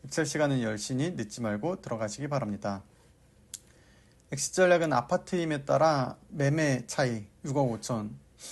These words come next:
호가로 지금 이게 형성되어 있고 전세도 호가로 사억 오천에 나와 있습니다. 월세는 일억에 백사십으로 나와 있는데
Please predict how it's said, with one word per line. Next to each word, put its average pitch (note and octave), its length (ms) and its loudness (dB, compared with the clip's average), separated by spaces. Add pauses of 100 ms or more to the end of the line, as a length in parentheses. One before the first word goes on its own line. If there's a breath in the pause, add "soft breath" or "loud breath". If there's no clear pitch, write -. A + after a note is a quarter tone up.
(200 loud breath)
호가로 G3 380 6
지금 A#2+ 260 -2
이게 G#2+ 220 0
형성되어 C#3 440 -2
있고 B2 360 -2
전세도 C#3 760 0
호가로 G3 340 2
사억 C3 320 4
오천에 G#2+ 540 -2
나와 G#2 220 4
있습니다. G#2 540 -4 (600 loud breath)
월세는 D3+ 440 0
일억에 G#3 380 2
백사십으로 C#3 920 -2
나와 A2 240 2
있는데 A2+ 640 -2